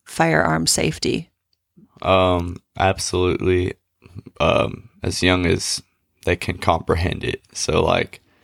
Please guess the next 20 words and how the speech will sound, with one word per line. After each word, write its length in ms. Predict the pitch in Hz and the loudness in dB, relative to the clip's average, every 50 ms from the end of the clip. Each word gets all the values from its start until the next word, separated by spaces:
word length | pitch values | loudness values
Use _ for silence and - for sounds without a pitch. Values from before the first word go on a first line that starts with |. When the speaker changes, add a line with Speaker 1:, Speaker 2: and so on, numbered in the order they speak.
| _ _ _ _ | _ _ _ _
Speaker 2:
if 200 | - - - - | -10 -10 -4 2
you 80 | 98 101 | 2 4
have 120 | 98 92 | 4 2
firearms 600 | - - 92 95 95 98 95 92 92 92 92 - | 2 2 4 4 4 4 4 2 2 0 -2 -6
in 80 | 87 87 | -6 -6
the 80 | 90 85 | -6 -4
house, 420 | 80 98 95 95 92 92 - - | 0 2 2 2 2 0 -2 -4
I 40 | 95 | -6
mean, 260 | 90 90 90 90 87 87 - | -6 -6 -6 -8 -8 -2 0
definitely. 560 | 92 90 90 87 - 92 87 - 85 85 82 | 2 2 2 0 -4 -8 -6 -6 -6 -6 -6
If 160 | - - - | -8 -6 -4
you 80 | - 87 | -2 -2
have 80 | 87 | -2
a 60 | 95 | -2
seven, 520 | 92 - - - 95 95 95 95 95 95 92 | -4 -2 0 2 4 4 4 2 0 0 0
eight, 280 | - 87 95 95 95 - | 2 2 2 2 0 0
nine-year-old 680 | 87 95 92 92 92 95 92 90 92 92 92 90 - - _ | 0 2 2 2 0 -2 -2 -2 -2 -2 -2 -4 -6 -10 _
son, 640 | - - - - 95 95 95 95 92 92 92 90 90 90 | -6 -4 -2 0 0 0 0 0 -2 -4 -8 -10 -6 -2
girl, 520 | 95 95 92 92 92 92 92 92 95 - - | 0 2 2 2 2 0 0 -2 -6 -10 -4
whoever, 520 | 95 95 98 98 98 92 90 85 82 85 | 0 4 4 6 4 4 2 -2 -4 -6